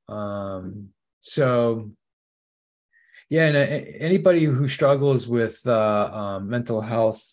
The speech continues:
um, you know, I encourage you to, to, to seek help, um, to find peace and calm in your life. You know, we all deserve that.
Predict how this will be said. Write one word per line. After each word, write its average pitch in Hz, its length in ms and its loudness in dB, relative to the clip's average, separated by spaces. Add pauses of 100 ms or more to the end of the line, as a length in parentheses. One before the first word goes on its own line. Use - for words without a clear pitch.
(500)
um, 98 760 -8
you - 80 -12
know, 101 100 -10
I 98 120 -6
encourage 110 400 -4
you 107 100 -6
to, 101 360 -8
to, 104 220 -12 (260)
to 107 180 -8
seek - 500 -8
help, - 420 -4 (640)
um, 92 540 -10
to 98 100 -14
find 104 680 -8 (720)
peace 113 400 -6
and 95 120 -12
calm 107 320 -6
in 92 80 -10
your 87 140 -10
life. 80 380 -10 (180)
You 107 80 -14
know, 92 400 -10 (460)
we 110 120 -8
all 104 140 -2
deserve 101 420 -6
that. 85 280 -8